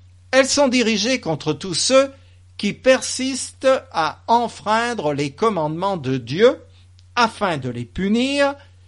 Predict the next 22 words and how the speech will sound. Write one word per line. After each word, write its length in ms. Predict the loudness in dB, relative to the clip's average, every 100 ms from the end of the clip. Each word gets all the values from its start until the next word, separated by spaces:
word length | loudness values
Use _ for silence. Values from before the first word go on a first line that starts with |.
| -20 -20 -8
mais 320 | 0 4 4
non 220 | 4 2 2
pas 240 | 0 0
pour 160 | 0 -2
les 140 | -2
détruire, 880 | -4 -6 -8 -6 -6 -8 -10 -14 -18 -20 -20 -20 -20 -4
car 220 | 0 0
le 140 | 0
but 420 | -4 -2 -2 -2 -4
de 120 | -4
Dieu 480 | -4 -4 -2 -2 -4 -4
est 120 | -4
d'amener 560 | 2 2 2 -2 -2
les 120 | -4 -6
pécheurs 600 | -8 -8 0 2 2 0
à 80 |
se 160 | -4 -2
repentir. 960 | 2 2 0 -4 -4 -4 -4 -4 -12 -20 -20 -20 -20 -20 -10
Le 200 | -2 -2
prophète 460 | 0 -4 -2 -4 -4
Ézéchiel 580 | -4 -6 0 2 4
écrit : « 520 | 2 -2 -2 -2 -2